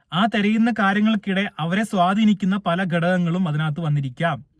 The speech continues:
കൊച്ചുമക്കളെ നശിപ്പിക്കാനായിട്ട് Snapchat-ല് പല ഐഡികളുമുണ്ട്. നിങ്ങളുടെ മക്കൾ Snapchat യൂസ് ചെയ്യുന്നുണ്ടോ? Snapchat യൂസ് ചെയ്യുന്നുണ്ടെങ്കിൽ അതിൽ ആർക്കെല്ലാം മെസ്സേജ് അയക്കുന്നുണ്ടെന്നുള്ളത് നിങ്ങൾ നോക്കാറുണ്ടോ?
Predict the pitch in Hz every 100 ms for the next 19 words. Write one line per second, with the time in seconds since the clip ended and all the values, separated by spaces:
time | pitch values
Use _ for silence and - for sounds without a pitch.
0 | _ _ _ _ - 185 156 - 269 247
1 | 202 214 214 202 202 175 175 196 185 170
2 | 165 151 185 - 160 175 214 - 208 185
3 | 185 190 175 165 180 160 165 165 175 160
4 | 143 - - _ _ _ _ _ _ 165
5 | 196 233 214 214 - 180 175 156 208 202
6 | 175 156 143 127 113 117 _ _ _ _
7 | _ _ _ _ _ - 170 180 175 220
8 | 208 185 196 220 202 190 175 175 160 -
9 | - - - 190 185 202 233 254 247 247
10 | 202 170 214 190 202 196 202 202 202 196
11 | 202 190 180 202 190 151 120